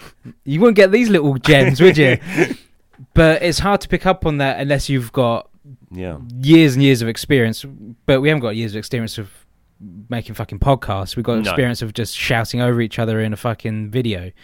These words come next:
Speaker 2: That's true.
Speaker 1: But
Speaker 2: I think we'd probably be okay at it,
Speaker 1: It would be
Speaker 2: 'cause we know each
Speaker 1: all right.
Speaker 2: other
Speaker 1: It would
Speaker 2: pretty
Speaker 1: just,
Speaker 2: well.
Speaker 1: it probably wouldn't run as smoothly,
Speaker 2: Yeah.
Speaker 1: and the sound quality wouldn't obviously be as good. But it could be done, you know?
Speaker 2: Yeah, no, it was, I wasn't really proposing it as an option.
Speaker 1: No,
Speaker 2: I
Speaker 1: I'm
Speaker 2: was
Speaker 1: just
Speaker 2: just,
Speaker 1: saying,
Speaker 2: I was just
Speaker 1: I,
Speaker 2: kinda
Speaker 1: I'm
Speaker 2: curious
Speaker 1: saying
Speaker 2: 'cause
Speaker 1: it's
Speaker 2: I think
Speaker 1: doable.
Speaker 2: probably more people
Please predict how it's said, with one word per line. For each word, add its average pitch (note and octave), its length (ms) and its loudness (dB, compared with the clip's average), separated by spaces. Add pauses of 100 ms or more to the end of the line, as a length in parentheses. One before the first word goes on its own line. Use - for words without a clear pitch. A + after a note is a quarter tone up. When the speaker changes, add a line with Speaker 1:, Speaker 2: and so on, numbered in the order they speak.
Speaker 2:
That's - 160 -20
true. D#2 200 -16 (220)
Speaker 1:
But D#3+ 360 2 (140)
Speaker 2:
I F3+ 100 -6
think G#3+ 160 -12
we'd C3 100 -6
probably G2 160 -10
be F2 160 -8
okay E2+ 220 -10
at D#2+ 120 -8
it, - 40 -6
Speaker 1:
It - 40 -2
would E3+ 100 0
be B3 120 0
Speaker 2:
'cause G#3+ 100 6
we D#3 100 4
know F3+ 40 6
each - 0 -
Speaker 1:
all F#3 80 8
right. A#2+ 200 2
Speaker 2:
other E2 220 -8
Speaker 1:
It D3 160 -2
would D#3 120 -2
Speaker 2:
pretty E3+ 80 -2
Speaker 1:
just, D#3 180 -6
Speaker 2:
well. - 80 -8
Speaker 1:
it C3+ 160 -10
probably E3 220 -2
wouldn't C3 300 -4
run C3 300 -2
as A#2 220 -2
smoothly, D3+ 640 -4
Speaker 2:
Yeah. - 100 -12 (160)
Speaker 1:
and B2 160 -4
the B2 40 -4
sound C#3+ 320 0
quality B2 360 0
wouldn't A#2 260 0
obviously G#2+ 400 -6
be A2 260 -6
as G#2+ 220 -8
good. G2+ 360 -6 (460)
But D#3+ 200 0
it G3+ 160 0
could E3 100 -4
be F3 80 4
done, D#3+ 360 2 (100)
you D#3 140 -4
know? C#3+ 120 2
Speaker 2:
Yeah, D#3+ 160 0
no, F3 240 2
it F#3 140 -2
was, F#3+ 200 0
I F3 120 0
wasn't E3+ 260 -4
really D3+ 120 -2
proposing C#3 420 0
it B2+ 40 -2
as A#2+ 120 -4
an A#2+ 100 -2
option. C3+ 240 0
Speaker 1:
No, F#3 80 0
Speaker 2:
I - 40 6
Speaker 1:
I'm - 160 0
Speaker 2:
was - 80 4
Speaker 1:
just E3 100 0
Speaker 2:
just, G3 80 6
Speaker 1:
saying, A3+ 100 4
Speaker 2:
I C#3 80 4
was B2 100 -2
just A2+ 160 -6
Speaker 1:
I, - 40 -4
Speaker 2:
kinda A#2+ 160 0
Speaker 1:
I'm G#2 40 -8
Speaker 2:
curious A#2 300 0
Speaker 1:
saying F3+ 140 4
Speaker 2:
'cause A2+ 120 0
Speaker 1:
it's A2 80 4
Speaker 2:
I F#3+ 80 10
think A#2+ 140 6
Speaker 1:
doable. D#3+ 160 0
Speaker 2:
probably G#2+ 260 -6
more A2 280 -2
people G2 580 -8